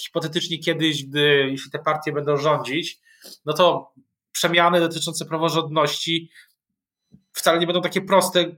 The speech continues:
też między innymi dlatego, że tam jest różnica zdań co do tego, jak iść, e, do przodu. I, i to też jest warto, warto odnotowania ten, ten temat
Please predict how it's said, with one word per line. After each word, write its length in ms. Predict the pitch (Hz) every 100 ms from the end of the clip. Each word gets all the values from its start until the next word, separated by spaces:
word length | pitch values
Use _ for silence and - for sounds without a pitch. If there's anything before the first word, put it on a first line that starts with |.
| _
też 180 | 202 175 175 -
między 300 | 196 190 190
innymi 260 | 190 190 190
dlatego, 340 | 190 185 180
że 60 | 180
tam 140 | 185
jest 120 | 180
różnica 420 | 190 185 180 185
zdań 460 | 180 165 202 226 - - - - _ _
co 120 | -
do 80 | 156
tego, 240 | 160 151
jak 280 | 156 165 160 -
iść, 380 | 156 - -
e, 220 | 156 147 147
do 260 | 151 147 156
przodu. 600 | 160 - 175 117 117 107 _ _ _ _
I, 220 | 120 120 120
i 80 | 135
to 100 | 147
też 120 | 151
jest 140 | 135
warto, 360 | 151 151 160 139
warto 240 | 170 175
odnotowania 480 | 180 175 180 190 175
ten, 400 | 165 151 139 135 -
ten 140 | 151
temat 360 | 208 202 175